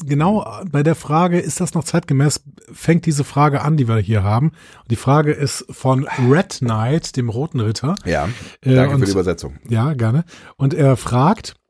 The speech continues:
Speaker 1: ähm, „Erfolgt mit dem Relaunch der Website auch eine Umbenennung, nachdem Discovery ja in die letzte Runde geht?“ Also
Speaker 2: Habt ihr Discovery noch nicht verstanden? Discovery Panel, Discover Star Trek?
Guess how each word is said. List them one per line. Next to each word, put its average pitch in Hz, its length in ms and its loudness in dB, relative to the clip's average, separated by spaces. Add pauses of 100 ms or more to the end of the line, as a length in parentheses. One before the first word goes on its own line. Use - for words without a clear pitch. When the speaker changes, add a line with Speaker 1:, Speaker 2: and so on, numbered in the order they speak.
(280)
Speaker 1:
ähm, 131 380 2
„Erfolgt 170 480 0
mit 160 80 2
dem 131 260 4
Relaunch 196 520 4
der 143 160 2
Website 123 560 -2
auch 147 160 -2
eine 143 180 0
Umbenennung, 110 680 2
nachdem 104 300 -2
Discovery 117 480 0
ja 127 220 2
in 131 100 -4
die 110 80 2
letzte 101 300 0
Runde 147 320 2
geht?“ 87 280 -10 (3000)
Also 113 240 -4
Speaker 2:
Habt 104 220 -2
ihr 117 80 2
Discovery 113 560 0
noch 110 160 2
nicht 104 460 -2
verstanden? 143 680 -2
Discovery 147 500 -2
Panel, 143 280 0
Discover 135 440 0
Star 127 240 -2
Trek? 147 380 -8